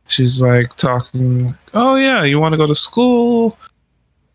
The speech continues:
Yeah, she asks how old I am. I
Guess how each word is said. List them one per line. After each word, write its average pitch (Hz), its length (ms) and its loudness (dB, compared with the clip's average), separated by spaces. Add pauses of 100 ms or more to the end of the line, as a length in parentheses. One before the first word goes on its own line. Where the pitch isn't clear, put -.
(120)
Yeah, 131 520 2
she 127 260 0
asks 120 260 0
how 123 220 0
old 151 380 2
I 143 180 0
am. 135 840 2 (680)
I 110 120 -4